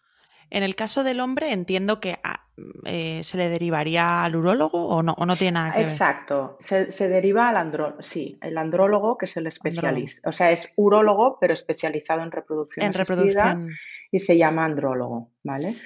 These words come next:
Speaker 2: Entonces, ah, cuando tenemos seminogramas alterados o hay un cariotipo, que es los, son los cromosomas que también se les piden al, a los pacientes, si esto está alterado, entonces se deriva al andrólogo, que es el especialista en el hombre. Yo siempre digo,
Speaker 1: Hmm.
Speaker 2: "Yo soy ginecóloga,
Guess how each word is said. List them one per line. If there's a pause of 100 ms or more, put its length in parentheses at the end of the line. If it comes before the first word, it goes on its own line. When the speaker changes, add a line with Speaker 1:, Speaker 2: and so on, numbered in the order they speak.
(360)
Speaker 2:
Entonces,
ah,
cuando
tenemos
seminogramas
alterados
o
hay
un
cariotipo,
que
es
los,
son
los
cromosomas
que
también
se
les
piden (400)
al, (100)
a
los
pacientes,
si
esto
está
alterado,
entonces (360)
se
deriva
al
andrólogo,
que
es
el
especialista
en
el
hombre.
Yo
siempre
digo,
Speaker 1:
Hmm.
Speaker 2:
"Yo
soy
ginecóloga,